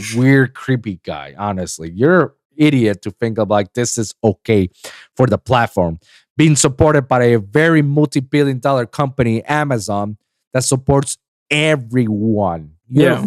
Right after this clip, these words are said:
Speaker 2: you're, you're a creep at that. You're a fucking idiot for you to be, like,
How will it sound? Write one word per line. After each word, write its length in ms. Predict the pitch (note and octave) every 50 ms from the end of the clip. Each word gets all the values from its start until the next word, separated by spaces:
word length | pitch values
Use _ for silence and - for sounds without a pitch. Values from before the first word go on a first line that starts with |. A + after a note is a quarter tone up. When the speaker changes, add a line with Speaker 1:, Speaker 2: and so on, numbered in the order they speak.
| D3 _
Speaker 2:
you're, 380 | - C3+ E3+ F3 D#3 B2+ G#2 - _ _
you're 200 | C#3 F3 G3 F#3+
a 60 | D#3 -
creep 340 | _ _ - B2 A2 F2
at 160 | G2+ F#2 E2 -
that. 160 | F2+ F#2 G2+
You're 180 | B2 D3+ E3
a 60 | D3+ C3
fucking 360 | - - C#3+ C3 - A2+ G#2
idiot 360 | G#2+ A2 G2+ G2+ G2+ F#2+ - _ _ _ _ _ _
for 80 | - A2
you 100 | A#2 A#2
to 140 | G#2+ - G2+
be, 200 | F#2 A2 G#2+ G#2+
like, 240 | G#2+ G#2 G2 -